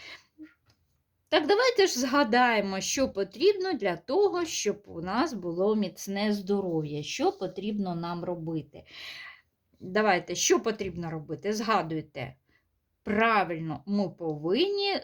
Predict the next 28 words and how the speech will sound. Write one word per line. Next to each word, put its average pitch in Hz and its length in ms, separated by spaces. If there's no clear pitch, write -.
з 170 180
вами 285 760
кожного 370 640
дня 202 420
виходити 165 760
на 151 160
вулицю 302 1000
та 208 280
дихати 214 720
свіжим 180 640
повітрям. 160 760
Я 170 340
малюю 180 500
ось 214 280
таке - 340
дерево, 330 840
яке 196 520
буде 175 400
нам 170 360
нагадувати, 190 1040
що 196 280
ми 180 380
повинні 190 920
з 190 160
вами 160 540
ходити 165 840
на 202 220
прогулянку 185 1200